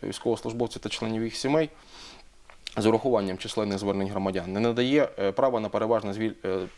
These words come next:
переважне право на залишення на роботі членам сімей військовослужбовців, що проходять військову службу. Зокрема, е,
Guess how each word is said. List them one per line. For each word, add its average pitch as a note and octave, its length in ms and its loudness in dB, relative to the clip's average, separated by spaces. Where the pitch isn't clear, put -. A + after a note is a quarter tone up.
переважне A2 480 2
право A2 340 2
на G2+ 300 -2
залишення G2+ 460 -2
на G2+ 100 0
роботі C3+ 400 2
членам A#2 380 0
сімей A2+ 440 -2
військовослужбовців, A2 840 -2
що - 220 0
проходять G#2+ 500 -2
військову - 360 -8
службу. F#2+ 300 -10
Зокрема, D3+ 380 2
е, - 100 -8